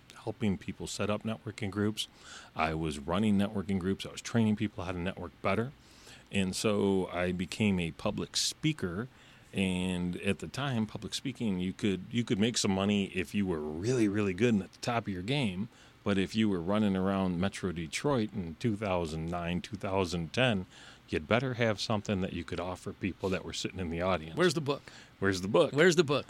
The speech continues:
Speaker 1: Uh, it's on Amazon.
Speaker 2: Okay.
Speaker 1: Or you can find it on tribebean dot com,
Speaker 2: Okay.
Speaker 1: actually.
Speaker 2: Okay.
Speaker 1: Oh, yeah, there's a book,
Speaker 2: There's a
Speaker 1: man.
Speaker 2: book.
Speaker 1: Of course
Speaker 2: Okay,
Speaker 1: there's
Speaker 2: good.
Speaker 1: a book.
Speaker 2: Okay, I know, I know the book, and is there a video?
Speaker 1: <laughs>
Speaker 2: Now
Speaker 1: There's,
Speaker 2: there is.
Speaker 1: there
Speaker 2: Oh.
Speaker 1: is. There's a
Speaker 2: Okay.
Speaker 1: video.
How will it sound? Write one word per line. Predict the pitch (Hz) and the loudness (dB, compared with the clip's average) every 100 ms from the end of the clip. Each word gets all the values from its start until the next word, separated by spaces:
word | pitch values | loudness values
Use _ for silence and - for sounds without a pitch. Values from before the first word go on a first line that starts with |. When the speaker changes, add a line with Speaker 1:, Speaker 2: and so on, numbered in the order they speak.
| - | -6
Speaker 1:
Uh, | 92 98 95 | 2 2 2
it's | 104 | 2
on | 120 101 | 4 6
Amazon. | 98 85 78 71 - | 6 2 -4 -10 -4
Speaker 2:
Okay. | 131 113 | 2 8
Speaker 1:
Or | 123 | 8
you | 120 | 8
can | 120 | 2
find | 123 117 | 4 4
it | 107 | 6
on | 101 90 | 4 2
tribebean | 110 104 92 95 85 | 2 2 4 2 2
dot | 90 80 | 0 -2
com, | 131 110 | -2 0
Speaker 2:
Okay. | 156 202 170 | 0 -2 -2
Speaker 1:
actually. | 190 156 - - - 165 | -4 -6 -14 -20 -14 -12
Speaker 2:
Okay. | - | -4
Speaker 1:
Oh, | 76 76 | -4 -4
yeah, | 90 76 | -10 -8
there's | 113 | -8
a | 104 | -8
book, | 101 135 135 - | -4 -4 -6 -6
Speaker 2:
There's | 135 170 | -2 0
a | |
Speaker 1:
man. | 208 | -2
Speaker 2:
book. | 226 | -2
Speaker 1:
Of | 127 - | -4 2
course | 165 | 4
Speaker 2:
Okay, | 139 170 | 4 -2
Speaker 1:
there's | 185 | -4
Speaker 2:
good. | 208 233 110 | -2 -2 -2
Speaker 1:
a | |
book. | 104 92 | -4 -2
Speaker 2:
Okay, | 123 123 | -4 -6
I | |
know, | 127 127 | -10 -8
I | 120 | -10
know | 113 135 | -6 -4
the | 143 | -4
book, | 127 131 - | -4 -6 -6
and | 110 | -4
is | 120 | -4
there | 123 | -2
a | 127 | -2
video? | 117 117 120 170 | -2 -6 -6 -8
Speaker 1:
<laughs> | - | 2
Speaker 2:
Now | 180 | 2
Speaker 1:
There's, | 147 | 2
Speaker 2:
there | 127 | 0
is. | 147 143 | 0 0
Speaker 1:
there | 135 143 | 2 4
Speaker 2:
Oh. | 151 | 6
Speaker 1:
is. | 147 - | 4 0
There's | - 139 | 2 2
a | 123 | 4
Speaker 2:
Okay. | 135 | 4
Speaker 1:
video. | 156 143 | 6 4